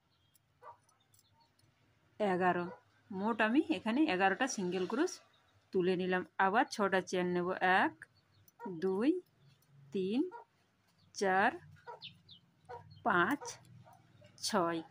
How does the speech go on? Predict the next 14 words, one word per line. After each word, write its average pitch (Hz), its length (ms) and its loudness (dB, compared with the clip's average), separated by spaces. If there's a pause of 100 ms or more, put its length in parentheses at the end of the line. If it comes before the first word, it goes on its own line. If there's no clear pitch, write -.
(500)
আবার 214 220 2
এখানে 226 300 -2
আমি 196 140 -2
সিঙ্গেল 180 400 -4
ক্রোশ 185 300 -2
দিয়ে 247 140 -4 (840)
জয়েন 175 320 0
করছি। 175 360 -8 (720)
আবার 185 320 0
আমি 254 180 0
ছটা 185 360 -4
চেন 175 300 -4
নেব, 175 140 -4 (300)
এক, 285 120 -4